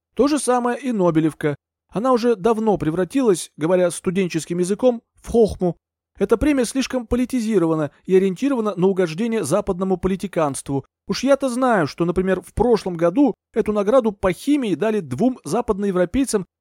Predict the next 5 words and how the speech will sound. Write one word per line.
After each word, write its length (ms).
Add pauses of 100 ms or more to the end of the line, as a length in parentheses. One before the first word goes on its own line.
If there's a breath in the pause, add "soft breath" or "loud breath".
за 120
открытие 360
достаточно 720
сомнительного 600
свойства. 580